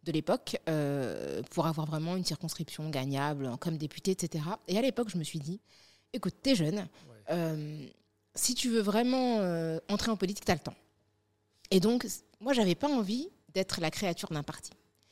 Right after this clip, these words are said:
Speaker 1: Et je voulais vraiment, euh, être sûre d'avoir mon autonomie,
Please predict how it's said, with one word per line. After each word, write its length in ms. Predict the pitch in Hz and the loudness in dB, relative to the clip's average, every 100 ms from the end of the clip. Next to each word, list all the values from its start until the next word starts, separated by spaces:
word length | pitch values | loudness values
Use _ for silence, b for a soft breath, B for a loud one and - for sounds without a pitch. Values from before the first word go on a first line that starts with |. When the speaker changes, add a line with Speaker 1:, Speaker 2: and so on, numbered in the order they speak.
| _ _ | _ _
Speaker 1:
Et 100 | 196 | 2
je 100 | 170 | 2
voulais 200 | 165 202 | 2 4
vraiment, 560 | 185 196 247 247 247 262 - | 4 4 6 6 4 2 0
euh, 440 | 165 151 139 113 58 - - | 0 2 0 -2 -6 -4 -2
être 220 | 196 190 | 0 2
sûre 380 | - - 269 254 | 2 2 2 0
d'avoir 300 | 160 180 196 | 4 4 4
mon 220 | 190 180 180 | 2 4 4
autonomie, 680 | 185 175 170 170 208 220 | 4 4 4 2 2 0